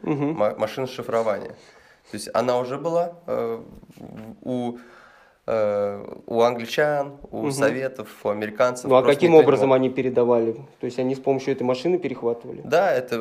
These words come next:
Speaker 2: это машина, то есть это машина, которая печатала послания,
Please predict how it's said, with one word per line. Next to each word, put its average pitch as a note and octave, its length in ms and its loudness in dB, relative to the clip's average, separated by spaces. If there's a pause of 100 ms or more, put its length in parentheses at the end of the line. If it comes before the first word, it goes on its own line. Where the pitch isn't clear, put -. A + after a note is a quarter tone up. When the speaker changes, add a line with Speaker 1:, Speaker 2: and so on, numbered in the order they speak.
Speaker 2:
это B2 200 -2
машина, D3+ 500 -2
то - 220 -10
есть - 260 -8
это G#2 240 -8
машина, A2 400 -4
которая G#2 380 -4
печатала G#2 460 -4
послания, F3+ 580 -4